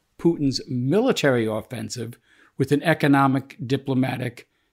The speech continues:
and political counteroffensive. Am I right? Are we seeing something new? Is it possible that this could work?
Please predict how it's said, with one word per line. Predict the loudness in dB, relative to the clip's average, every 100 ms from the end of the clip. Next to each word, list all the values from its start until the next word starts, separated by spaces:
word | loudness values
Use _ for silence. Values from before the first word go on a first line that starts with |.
| _ -4
and | -2 -2
political | -2 2 4 2 -2 -4
counteroffensive. | -2 0 0 -2 -6 -10 -10 -12 -12 _ _ _ _ 2
Am |
I | 4
right? | 4 4 2 0
Are | -2
we | 0
seeing | 0 0 0 -2
something | -2 -2 2 4 4 4
new? | 4 2 0 -8 _ _ _
Is | -6 -4
it | -6
possible | -8 0 2 2 2 4
that | 2 2
this | 2
could | 2 0
work? | 0 0 -4